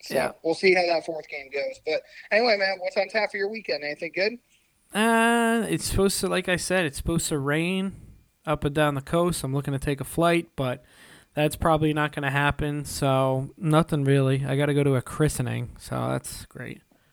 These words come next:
Speaker 1: <laughs> All right.
Speaker 2: <laughs> What about you, my friend?
Speaker 1: Uh, I'm going to San Antonio for the weekend. Uh, a couple of my friends are running the, uh, San Antonio half. Uh, I've never been, so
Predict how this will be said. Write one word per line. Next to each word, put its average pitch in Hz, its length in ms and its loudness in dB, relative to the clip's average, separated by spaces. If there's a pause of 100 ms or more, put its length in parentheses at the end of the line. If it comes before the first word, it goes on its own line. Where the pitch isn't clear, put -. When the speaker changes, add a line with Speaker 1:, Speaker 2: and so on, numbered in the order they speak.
(680)
Speaker 1:
<laughs> - 280 -4 (1300)
All 190 220 4
right. 139 140 -2 (220)
Speaker 2:
<laughs> - 120 -6 (240)
What 190 120 4
about 175 240 8
you, 185 220 8
my 139 160 2
friend? 151 400 -2 (640)
Speaker 1:
Uh, 185 400 4
I'm 202 80 -4
going 233 200 0
to 220 80 -4
San 220 180 2
Antonio 180 500 0
for 165 80 -8
the 147 80 -6
weekend. 131 400 -8 (160)
Uh, 143 280 0
a 143 60 -4
couple 175 200 -8
of 175 60 -8
my 165 120 0
friends 170 340 -2
are 151 180 -4
running 147 380 -4
the, 139 240 -6
uh, 131 160 0
San 151 200 -4
Antonio 143 400 -4
half. 151 380 0 (260)
Uh, 131 320 0 (140)
I've 143 160 -2
never 143 280 0
been, 156 360 0
so 139 520 -2